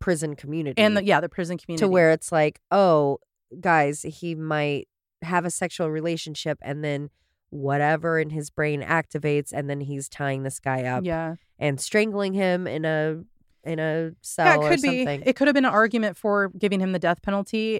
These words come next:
Speaker 2: Uh, I found, I just found the terminology
Speaker 1: Oh,
Speaker 2: so
Speaker 1: yeah.
Speaker 2: interesting and
Speaker 1: So
Speaker 2: it,
Speaker 1: ridiculous.
Speaker 2: and it ties to our unprecedented ep-, unprecedented episode. Like, what the fuck? We need to work on that, I think.
Speaker 1: Yeah.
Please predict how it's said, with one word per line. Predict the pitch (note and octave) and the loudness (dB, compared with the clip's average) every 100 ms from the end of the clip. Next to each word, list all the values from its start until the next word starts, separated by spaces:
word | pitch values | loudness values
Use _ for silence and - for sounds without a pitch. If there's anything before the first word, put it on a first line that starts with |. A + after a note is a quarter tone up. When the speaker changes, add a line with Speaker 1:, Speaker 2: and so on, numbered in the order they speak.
| - | 0
Speaker 2:
Uh, | F3 D#3 D3 | 2 2 0
I | F#3 | -2
found, | - G3+ G3+ | 0 0 2
I | |
just | G3 G#3 | -2 -2
found | - G#3+ A3 | 0 0 0
the | |
terminology | G3 - E3+ E3 D#3+ D#3 | -2 -2 0 2 0 0
Speaker 1:
Oh, | D3+ D3+ D3+ | -4 -2 2
Speaker 2:
so | G3 G#3+ B3+ | 4 4 4
Speaker 1:
yeah. | B3+ | 2
Speaker 2:
interesting | G#3 - - F#3+ F#3 | -2 -6 -8 -6 -4
and | E3+ | -6
Speaker 1:
So | D#3+ E3 | -8 -8
Speaker 2:
it, | |
Speaker 1:
ridiculous. | D3 C3+ A2+ | -6 -8 -6
Speaker 2:
and | F#3+ | -2
it | E3+ C3 | -2 -2
ties | - G3 A3 A3+ | 4 6 4 2
to | - | 0
our | E3+ E3 - | 4 4 2
unprecedented | G3 A3+ A#3 G#3 G#3 G3 F#3 F#3 | -2 2 4 2 0 -4 -6 -6
ep-, | F#3 F3+ - | -8 -8 -2
unprecedented | G#3 A3+ A#3 - G3+ F#3 F3 E3 E3+ | 0 0 0 -2 -2 -4 -6 -4 -6
episode. | D#3+ E3+ F3 - D#3+ D#3+ - _ _ | -6 -8 -8 -4 -4 -4 -8 _ _
Like, | - E3 | -6 -6
what | - G3 C4+ | -4 -2 -2
the | - | -4
fuck? | - E3 | -6 -4
We | F#3 | 0
need | A#3+ A#3 | 0 2
to | F3 | 2
work | E3+ F3 | 2 0
on | D3 C#3+ | -2 -2
that, | C3+ C3 | -4 -4
I | D3+ | -6
think. | E3 - - - | -4 -2 -4 -6
Speaker 1:
Yeah. | F#3 F3 D3+ C#3 | -4 -2 0 -2